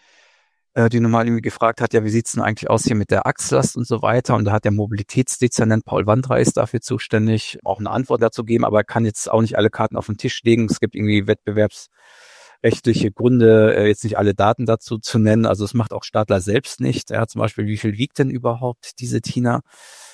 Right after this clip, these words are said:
Ja, tatsächlich so, also auch der O B kann jetzt erstmal relativ wenig machen, weil er muss ja jetzt erstmal abwarten, was kommt denn jetzt eigentlich bei diesem ganzen Gutachten raus. Äh, dann ist man nat-, natürlich auch im Austausch mit dem Stadtwirtschaftsunternehmen,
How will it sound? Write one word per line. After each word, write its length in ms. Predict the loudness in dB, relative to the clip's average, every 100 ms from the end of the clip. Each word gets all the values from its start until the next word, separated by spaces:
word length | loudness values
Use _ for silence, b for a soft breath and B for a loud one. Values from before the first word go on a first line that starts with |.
| -2
Ja, 100 | 0
tatsächlich 460 | 2 2 2 2
so, 240 | 4 4 4
also 180 | 2 0
auch 160 | 0
der 140 | 0 0
O 80 |
B 180 | 0 0
kann 160 | 2 2
jetzt 160 | 2
erstmal 260 | 2 0 2
relativ 360 | 2 0 -2 0
wenig 280 | 0 2
machen, 440 | -2 -2 0 0 0
weil 380 | 0 2 0 0
er 60 | -2
muss 140 | 2
ja 60 | 2
jetzt 60 |
erstmal 260 | 2 0 -2
abwarten, 340 | 0 0 0
was 100 | -6
kommt 180 | -4 -2
denn 100 | 0
jetzt 120 | 0 0
eigentlich 260 | -4 -2
bei 100 | 0
diesem 180 | 2 2
ganzen 240 | 0 -2
Gutachten 500 | -4 -4 -4 -10 -8
raus. 520 | 0 4 4 2 -4 0
Äh, 160 | 2
dann 140 | 2 -2
ist 100 | -2
man 120 | -2
nat-, 120 | -2
natürlich 380 | -4 -4 -4 -4
auch 100 | -4
im 100 | -2
Austausch 640 | 0 0 0 0 0 0
mit 120 | -4 -6
dem 100 | -8
Stadtwirtschaftsunternehmen, 1120 | -6 -6 -6 -8 -10 -10 -4 0 4 4